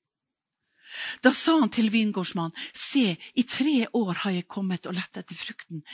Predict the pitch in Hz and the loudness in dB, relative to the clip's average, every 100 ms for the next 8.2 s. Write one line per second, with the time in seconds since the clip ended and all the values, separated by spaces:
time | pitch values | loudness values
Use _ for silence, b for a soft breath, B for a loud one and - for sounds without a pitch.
0 | B - 196 190 - 190 208 208 208 - | B -8 -6 -6 -8 -12 -10 -8 -8 -8
1 | 190 165 - _ _ B B B - 214 | -10 -10 -16 _ _ B B B 2 2
2 | 202 233 185 175 196 190 185 165 B - | 2 0 0 -2 -2 -2 -2 -8 B -6
3 | 190 254 214 170 - 214 196 175 190 - | -2 0 0 0 -2 0 0 -2 -4 -4
4 | 240 - 151 - 175 180 175 _ _ _ | -4 -4 -8 -8 -10 -12 -14 _ _ _
5 | B B B - 233 254 208 302 285 240 | B B B 4 8 8 6 2 2 0
6 | 247 - 240 277 370 285 214 233 285 240 | -2 0 4 4 4 0 4 4 4 2
7 | - b b - - 269 247 240 214 156 | -2 b b -2 2 4 2 4 4 4
8 | - - | 0 -12